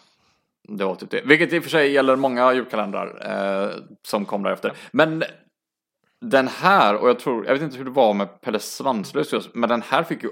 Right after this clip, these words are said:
Speaker 1: också, om jag inte minns, missminner mig, också ett par datorspel, eh, efter sig.
Speaker 2: Det kan den ha. Pelle Svanslös vet jag inte om det fick. Kanske.
Speaker 1: Ska vi se. Jo, visst. Eh,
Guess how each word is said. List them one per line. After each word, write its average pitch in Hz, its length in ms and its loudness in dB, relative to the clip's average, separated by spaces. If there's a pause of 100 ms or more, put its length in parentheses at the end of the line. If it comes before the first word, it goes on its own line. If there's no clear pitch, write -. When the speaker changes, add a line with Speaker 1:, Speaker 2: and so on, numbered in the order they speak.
Speaker 1:
också, - 640 -4 (560)
om 135 120 2
jag 131 80 6
inte 113 160 -4
minns, 104 360 -4 (160)
missminner 110 640 -4
mig, 95 240 -2
också - 320 -4
ett 160 100 -10
par 98 420 2 (280)
datorspel, 113 680 0 (380)
eh, 107 500 0
efter - 220 -8
sig. - 200 -6
Speaker 2:
Det 165 180 -2
kan 190 360 -10
den 185 120 -8
ha. - 140 -10
Pelle 170 220 -8
Svanslös 190 500 -10
vet 170 260 -12
jag 160 100 -10
inte 170 140 -14
om 143 120 -14
det 139 80 -12
fick. - 500 -18 (200)
Kanske. 170 360 -6 (920)
Speaker 1:
Ska - 140 -10
vi 190 80 -6
se. - 280 -8 (100)
Jo, 151 340 2
visst. - 480 -4
Eh, 104 540 4